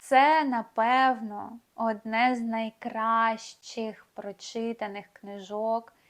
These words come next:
за цей рік. Я не буду розповідати, про що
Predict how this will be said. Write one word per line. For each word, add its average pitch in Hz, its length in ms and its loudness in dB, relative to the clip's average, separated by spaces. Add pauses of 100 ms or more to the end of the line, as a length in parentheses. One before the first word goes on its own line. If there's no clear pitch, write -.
(160)
за 220 220 0
цей 240 480 -2 (100)
рік. 208 640 -12
Я 320 160 4
не 381 100 0
буду 277 300 -2
розповідати, 240 680 0
про 214 200 -10
що - 300 -10